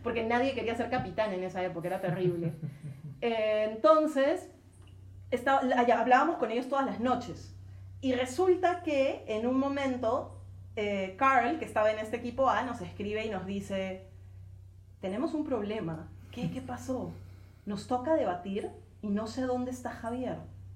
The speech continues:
Speaker 1: Pensamos que no nos tocaba y no sé dónde está Javier". Javier se había ido a un museo al otro lado de la ciudad.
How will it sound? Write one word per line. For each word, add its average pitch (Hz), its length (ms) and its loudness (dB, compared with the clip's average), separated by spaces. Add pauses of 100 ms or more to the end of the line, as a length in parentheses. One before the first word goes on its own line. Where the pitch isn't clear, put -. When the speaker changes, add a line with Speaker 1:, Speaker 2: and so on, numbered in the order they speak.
(1300)
Speaker 1:
Pensamos 269 500 0
que 254 100 0
no 240 160 0
nos 311 180 0
tocaba 240 600 0 (580)
y 262 140 10
no 262 140 4
sé 359 200 2
dónde 330 300 8
está - 260 2
Javier". 311 540 2 (520)
Javier 220 320 -2
se 262 120 -6
había 240 200 0
ido 226 640 -2 (180)
a 190 140 0
un 202 160 -2
museo 220 760 -2 (960)
al 190 140 0
otro 214 180 0
lado 226 220 6
de 262 80 4
la - 40 0
ciudad. 202 580 2